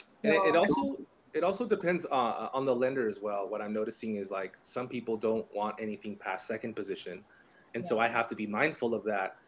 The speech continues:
Speaker 1: when I'm looking at specific deals and specific raises to see if I could fit them in that specific deal. 'Cause if they only have fifty thousand and I need three hundred and they want, and they only want second position,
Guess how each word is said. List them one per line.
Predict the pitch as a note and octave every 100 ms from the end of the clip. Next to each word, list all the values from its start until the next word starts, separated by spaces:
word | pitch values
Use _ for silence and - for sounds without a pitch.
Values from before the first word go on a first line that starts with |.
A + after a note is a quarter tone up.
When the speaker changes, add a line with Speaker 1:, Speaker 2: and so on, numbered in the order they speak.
| _ _ -
Speaker 1:
when | A2 B2
I'm | A#2 A#2
looking | A#2+ A#2+ A2
at | -
specific | - - A#2 G#2
deals | A#2+ B2 A#2+ A2+
and | G#2
specific | G2+ G#2 A2+ G#2+ G2
raises | B2 C3+ A2+ G#2 - - - _ -
to | A2+
see | G#2+ D#3+ D#3
if | B2+
I | A#2+
could | C3 B2+
fit | C3 B2+
them | A2+
in | G#2+
that | G#2 -
specific | G2+ - - F2+
deal. | G2+ F#2 - -
'Cause | - A2+
if | A2+
they | D3
only | E3+ C#3+
have | C3 A#2
fifty | C3 C3 G#2+
thousand | A#2+ C#3+ C3+ G#2+ G2 G2 - _ _ _ _ _ - -
and | G2
I | C3
need | B2 -
three | A2+ G2+
hundred | B2+ B2 G#2+
and | G2+
they | A#2
want, | A#2+ - A2
and | G#2+
they | B2
only | B2+ C3 A#2
want | B2 -
second | A#2+ G#2+ G2+
position, | G#2 B2 D#3+ D#3